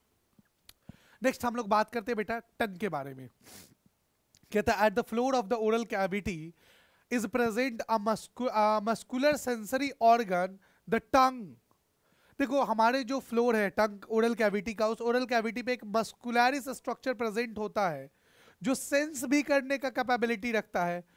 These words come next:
उसको हम लोग बोलते हैं बेटा टंग। क्लियर? It is voluntary muscles। जी हाँ भैया, ये वॉलंटरी मसल्स है।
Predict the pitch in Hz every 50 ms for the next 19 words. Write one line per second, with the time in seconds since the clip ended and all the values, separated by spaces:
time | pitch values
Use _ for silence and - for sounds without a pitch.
0 | _ _ _ _ - 240 - - - 269 269 233 226 240 226 233 247 233 202 202
1 | 220 220 220 190 240 226 220 220 214 202 - 214 202 190 - _ - 190 151 127
2 | 107 104 _ _ _ _ _ _ _ _ _ 226 220 226 226 233 233 - _ _
3 | _ _ _ _ _ _ _ _ _ _ _ _ - 233 185 285 269 208 202 185
4 | 226 226 233 233 240 247 233 254 233 294 302 302 277 269 240 - 240 185 160 143
5 | 139 135 135 151 185 202 208 233 240 226 233 233 208 226 185 160 156 151 190 214
6 | 202 202 208 208 208 208 202 196 185 247 240 214 226 202 - 214 196 - - 151
7 | 123